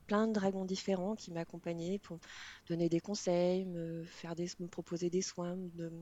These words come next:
voilà, me guider, en fait, vraiment. Et c'est vrai que c'était, euh, c'était, euh, c'était des êtres, euh, plutôt extérieurs, en fait, que je,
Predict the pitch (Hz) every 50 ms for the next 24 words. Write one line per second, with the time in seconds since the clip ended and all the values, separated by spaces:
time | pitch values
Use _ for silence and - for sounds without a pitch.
0 | 170 165 165 156 156 160 165 165 165 165 165 170 170 160 165 156 - 175 214 220
1 | 196 170 - - 185 - - - 175 165 165 175 175 190 214 - - - - -
2 | - - - - - - 180 - - - 190 233 262 - - 202 - - 214 214
3 | 220 220 208 190 185 180 170 170 175 175 180 175 - - 185 - - 190 190 190
4 | 190 190 180 170 165 165 160 160 156 156 - 165 165 - - - - - - -
5 | - - - 180 165 165 175 165 185 196 196 - - - 175 170 165 160 - -
6 | - - - 196 - - 196 190 - - - 202 196 196 196 196 196 175 - 180
7 | 180 - 190 180 165 165